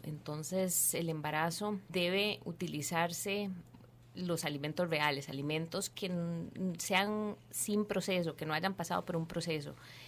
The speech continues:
que sean prácticamente de la finca a la mesa, alimentos de verdad, hablamos de huevos, vegetales, frutas, y evitar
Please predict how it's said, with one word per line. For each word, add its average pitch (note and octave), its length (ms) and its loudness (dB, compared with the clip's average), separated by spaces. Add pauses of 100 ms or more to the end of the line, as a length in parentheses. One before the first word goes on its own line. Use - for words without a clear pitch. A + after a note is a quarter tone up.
(220)
que E3+ 160 0
sean F3 880 2 (140)
prácticamente F3+ 760 0
de F#3 60 4
la F3 100 2
finca F3+ 320 -2
a F#3+ 40 0
la F3+ 100 0
mesa, F#3+ 520 0 (160)
alimentos D#3 480 2
de F3+ 140 4
verdad, D#3+ 560 4 (160)
hablamos D3 240 -2
de D#3+ 60 2
huevos, D3 440 4
vegetales, C#3+ 560 -2
frutas, C#3+ 920 -2 (160)
y A#3 340 2 (320)
evitar F#3+ 800 2